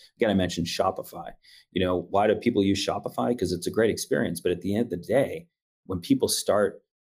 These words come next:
looking and browsing in the store, they end up buying something.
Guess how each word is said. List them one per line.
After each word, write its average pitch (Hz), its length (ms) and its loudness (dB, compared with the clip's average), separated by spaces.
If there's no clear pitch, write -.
looking 98 460 0
and 87 120 -4
browsing 90 540 -2
in 87 80 -8
the 80 80 -10
store, - 580 -2
they 95 160 2
end 110 180 4
up 120 160 2
buying 165 240 -2
something. - 400 -10